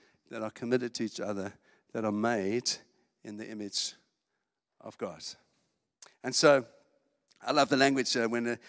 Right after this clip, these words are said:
you get to the wedding scene in, in chapter four, verse twelve. Um, this is how the man describes his bride. He says, "You are a garden locked up, my sister,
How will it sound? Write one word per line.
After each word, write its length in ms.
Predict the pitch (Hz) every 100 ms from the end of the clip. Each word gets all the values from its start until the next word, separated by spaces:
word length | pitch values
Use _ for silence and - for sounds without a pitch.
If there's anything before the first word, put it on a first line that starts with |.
| - -
you 80 | 127
get 160 | 139 -
to 100 | 127
the 80 |
wedding 260 | 123 135 127
scene 280 | - 127 117
in, 180 | 113 87
in 80 | 107
chapter 320 | - 131 -
four, 200 | - 127
verse 200 | 117 110
twelve. 400 | - 139 117 107 - - - -
Um, 340 | - 113 104 123 - - - _ _ _ _
this 120 | 302 151
is 140 | 139
how 160 | 143 131
the 80 |
man 300 | 127 131 135
describes 440 | 120 - 143 123 -
his 140 | 117
bride. 300 | - 131 107
He 80 | 104
says, 280 | - 117 113
"You 140 | 143
are 140 | 135 131
a 20 | -
garden 400 | 147 156 156 139
locked 300 | 143 143 -
up, 300 | 127 - - -
my 140 | 120 113
sister, 500 | - 127 - 110